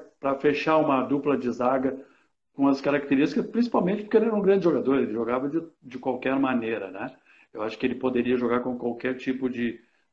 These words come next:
de, de companheiro de zaga. Mas, é, e-, essa comparação, na verdade, eu via como um incentivo, porque, é, todos que vieram adiante,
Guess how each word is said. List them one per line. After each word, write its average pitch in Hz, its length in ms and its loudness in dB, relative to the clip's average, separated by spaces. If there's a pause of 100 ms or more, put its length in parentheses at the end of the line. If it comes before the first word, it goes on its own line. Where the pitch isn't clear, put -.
de, 117 480 -4
de 113 160 -12
companheiro 120 640 0
de 120 140 -4
zaga. 104 440 -2 (460)
Mas, 123 520 4
é, 139 40 6
e-, 131 840 2
essa 139 220 0
comparação, 147 540 2
na 175 100 0
verdade, 156 400 4
eu 156 80 4
via 151 180 2
como 151 200 -4
um 151 80 0
incentivo, 156 760 0
porque, 160 640 2 (360)
é, 120 100 -6
todos 185 500 2
que 156 140 2
vieram 135 480 4
adiante, 131 720 0